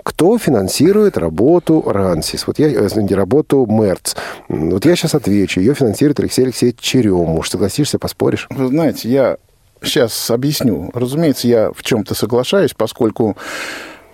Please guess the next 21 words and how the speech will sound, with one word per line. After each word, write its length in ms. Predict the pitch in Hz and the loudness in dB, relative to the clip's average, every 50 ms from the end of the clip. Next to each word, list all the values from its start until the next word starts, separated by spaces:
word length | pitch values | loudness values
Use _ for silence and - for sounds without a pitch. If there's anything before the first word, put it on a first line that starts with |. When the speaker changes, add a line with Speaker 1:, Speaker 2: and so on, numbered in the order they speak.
| _ _ _ _ _ _ | _ _ _ _ _ _
Speaker 2:
все 240 | - - - 180 143 | -2 0 2 2 2
заработанные 600 | 113 127 123 139 139 131 120 - - 120 120 113 | 2 2 2 2 2 2 0 0 2 2 2 2
деньги 300 | 107 120 107 101 92 104 | 2 0 0 2 2 2
на 460 | 101 104 107 107 101 101 98 92 90 | 2 2 2 2 0 0 0 -2 -2
Роланде 520 | 113 147 202 226 156 107 87 - 87 78 - | -2 -2 0 0 0 0 0 -2 -6 -6 -6
я 340 | - 95 104 113 110 98 - | -6 -2 0 0 0 0 -2
львиную 540 | - 120 127 151 160 170 160 120 104 104 101 95 | 0 0 0 2 2 2 0 2 2 0 0 0
долю 260 | 127 143 160 165 - | 0 0 2 0 0
трачу 400 | - 101 95 120 135 - - 113 | 0 0 0 0 -2 -2 -4 -4
на 80 | 98 90 | -4 -2
проект. 520 | - 90 90 78 - - - - - - - | 0 0 0 0 -2 -4 -10 -14 -14 -8 -6
Это 220 | 117 - - 110 | -6 -2 -2 -2
раз. 300 | 101 65 - - - - - - - 120 | -2 -2 -4 -6 -10 -16 -18 -10 -2 0
Ну 160 | 131 156 180 | 2 2 2
и 100 | 185 190 | 2 0
Speaker 1:
На 40 | 165 | 0
Speaker 2:
прежде 220 | - - - 170 120 | 0 -2 0 2 2
Speaker 1:
проект 280 | 143 175 147 127 - 107 101 | 2 2 0 -2 -6 -4 -2
Мерц 440 | - 135 147 190 254 269 - - - | 0 2 4 4 4 2 2 0 2
или 120 | 151 131 135 | 2 4 4
Speaker 2:
Нет, 120 | 147 160 | 4 4